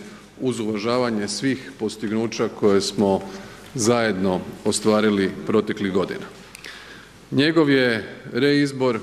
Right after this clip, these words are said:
bio specifičan po tome što je Poljska, dakle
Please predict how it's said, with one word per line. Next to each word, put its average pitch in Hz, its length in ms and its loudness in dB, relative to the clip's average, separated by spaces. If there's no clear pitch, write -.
bio 123 200 0
specifičan 123 760 -4
po 110 120 -4
tome 123 360 0
što 110 340 0
je 101 300 0
Poljska, 127 500 -2
dakle - 280 -10